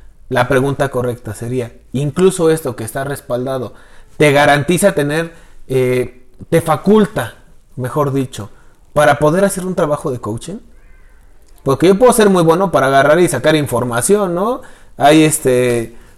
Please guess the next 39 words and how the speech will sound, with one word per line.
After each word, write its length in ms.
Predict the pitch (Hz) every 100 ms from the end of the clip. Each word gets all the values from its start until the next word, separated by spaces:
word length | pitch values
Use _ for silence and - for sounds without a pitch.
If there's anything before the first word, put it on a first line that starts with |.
| -
manuales, 680 | 135 147 160 160 160 151 135
eh, 380 | 117 113 110
de 140 | 113 120
la 160 | 123
guerra 460 | 131 135 147 147 139
y 60 | 135 151
hay 120 | 139
muchas 400 | 151 147 151 -
cosas 320 | 143 139 143
de 80 | 131
lo 100 | 123
que 220 | 123 120
platicamos 480 | 139 135 143 147 151
hace 160 | 147
un 80 | 156
momento. 460 | 151 160 160 190 240 - - - - - -
Sacar 240 | 175 214 294
información 480 | 190 170 170 254
relativamente 540 | 247 247 269 254 196 175
no 60 | 143
es 40 |
tan 140 | 143
complicado, 460 | 123 110 - 101 - - 104
¿no? 240 | 98 165 - - - -
Simplemente 380 | 202 208 190
es 60 | 185
tener 180 | 170 156
una 120 | 151
orientación. 520 | 131 120 98 104 92 - - - - -
Llevar 340 | 160 190 247
al 100 | 247
otro 300 | 214 208 202
punto, 480 | - 156 156 - 98 -
que 160 | 147
es, 100 | 156 175
este, 600 | 165 - 135 123 110 - - - - - -
hacer 300 | 170 240 262
una 180 | 247
estrategia 680 | 202 - 131 139 131 208